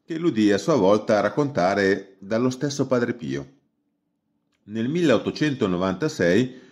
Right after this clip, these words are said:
un giorno di festa e di fiera, zio Orazio, dopo aver sistemato Francesco sul groppone di un asino,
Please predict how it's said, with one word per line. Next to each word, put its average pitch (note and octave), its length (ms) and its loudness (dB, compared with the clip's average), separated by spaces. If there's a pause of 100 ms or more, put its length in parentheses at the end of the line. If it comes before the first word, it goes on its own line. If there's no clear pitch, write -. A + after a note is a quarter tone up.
(340)
un E2+ 160 -12
giorno F#2 300 -2
di F2+ 120 -2
festa G2+ 520 0
e E2+ 80 2
di F2 100 -2
fiera, A#2+ 720 4 (560)
zio B2 340 2
Orazio, B2 760 0
dopo D#2+ 340 -8
aver F#2 240 -2
sistemato G2+ 880 -2 (100)
Francesco F#2+ 720 -4
sul D#2+ 180 -8
groppone F#2+ 460 -4
di F#2 60 0
un G#2 100 -2
asino, B2 480 0